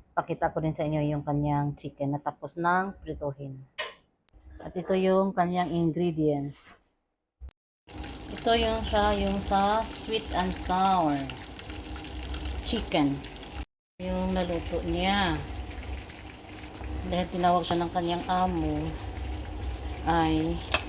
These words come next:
ako muna mag-substitute sa kanya dito sa kanyang niluluto. Man yung natira. Ayan.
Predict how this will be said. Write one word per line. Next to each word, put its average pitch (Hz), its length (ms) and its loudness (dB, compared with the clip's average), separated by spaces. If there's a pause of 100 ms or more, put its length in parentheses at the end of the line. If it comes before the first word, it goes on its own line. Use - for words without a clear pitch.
(520)
ako 170 200 -2
muna 165 280 4
mag-substitute 156 920 0
sa - 120 -4
kanya 151 280 0
dito - 200 -2
sa 190 280 4 (160)
kanyang 180 440 4
niluluto. 214 1200 8 (1200)
Man 185 220 2
yung 180 120 0
natira. 160 400 0 (4000)
Ayan. 160 480 8